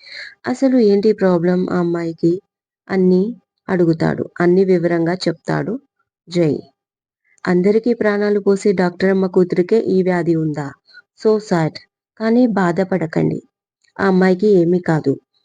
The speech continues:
ఆమె తల్లిదండ్రులు చేసిన పుణ్యం ఎక్కడికి పోదు. ఇకపోతే గంగూబాయ్ కూతురు నీకు సైట్ వేస్తుందంట కదా, మరి నీ సైడ్ నుంచి సడన్గా పెళ్లి చేసుకున్నావంట మరదల్ని.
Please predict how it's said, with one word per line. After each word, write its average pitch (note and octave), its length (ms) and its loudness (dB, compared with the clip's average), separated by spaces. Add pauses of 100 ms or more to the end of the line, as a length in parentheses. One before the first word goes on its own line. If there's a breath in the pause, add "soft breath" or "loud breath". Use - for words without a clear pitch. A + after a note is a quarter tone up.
(200)
ఆమె G3 320 2
తల్లిదండ్రులు F#3 680 0
చేసిన F3+ 280 0
పుణ్యం F3 420 2
ఎక్కడికి E3 420 -2
పోదు. D#3 340 -2 (520 loud breath)
ఇకపోతే F#3+ 640 0 (680)
గంగూబాయ్ F#3 600 2
కూతురు F3+ 400 0
నీకు F#3 300 2
సైట్ D#3+ 360 -2
వేస్తుందంట F3+ 640 0 (1200)
కదా, G3 240 -2 (760)
మరి F#3+ 360 2
నీ F#3 200 4
సైడ్ G3+ 300 0
నుంచి G#3 340 2 (1080)
సడన్గా F#3+ 440 0
పెళ్లి G3+ 360 -2
చేసుకున్నావంట G3 720 0
మరదల్ని. G3 580 -2